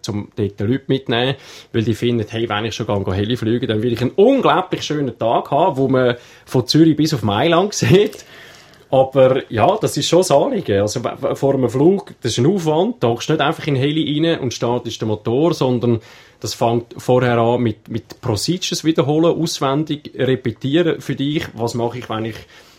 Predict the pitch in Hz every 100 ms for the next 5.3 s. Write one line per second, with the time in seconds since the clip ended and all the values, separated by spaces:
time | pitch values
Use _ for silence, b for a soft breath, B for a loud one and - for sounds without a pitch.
0 | b 113 - 117 107 104 110 - 92 92
1 | - 107 104 - - 135 139 - - -
2 | - - - - - - 131 123 131 -
3 | 131 160 - - 123 127 160 180 - -
4 | 101 95 107 - 131 - 135 - - 107
5 | 104 104 -